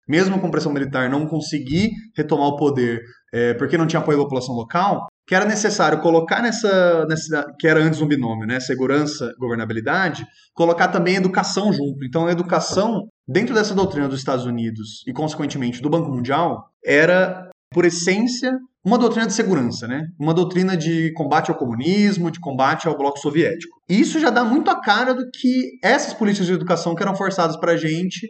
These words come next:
pra outros países periféricos também, como políticas capitalistas. Isso intensifica principalmente depois da crise de dívida de mil novecentos e oitenta e dois, né? Essa crise,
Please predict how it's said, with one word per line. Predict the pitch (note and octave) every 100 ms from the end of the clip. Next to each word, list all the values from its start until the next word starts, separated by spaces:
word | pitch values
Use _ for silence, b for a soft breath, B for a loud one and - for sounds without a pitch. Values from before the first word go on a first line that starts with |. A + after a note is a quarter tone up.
| _ -
pra | C3+
outros | B2 B2
países | B2 A#2+
periféricos | C3 B2+ C3+ B2+ B2+
também, | - D#3 C3 D3 G3+ F3+ - -
como | G#3 A#3
políticas | A3 - F3
capitalistas. | E3 - C#3 A2 G2 - -
Isso | G3 G#3
intensifica | A#3 F#3+ - G3+ F#3+
principalmente | D#3 A#3 A#3+ F#3 D3 D#3+ G#3+ G3+ A#2+ G#2+ G#2+ _ -
depois | C#3+ D3+ E3 F3+
da | F#3+
crise | F#3 F#3+
de | F3
dívida | F3+ F#3
de |
mil | F3+
novecentos | F#3 G3 F3+
e |
oitenta | F3+
e | G#3
dois, | C#3+ C3+ A#2
né? | A#2 B2+ B2+ _
Essa | - - E3
crise, | - D#3 A3+ E3+ A#2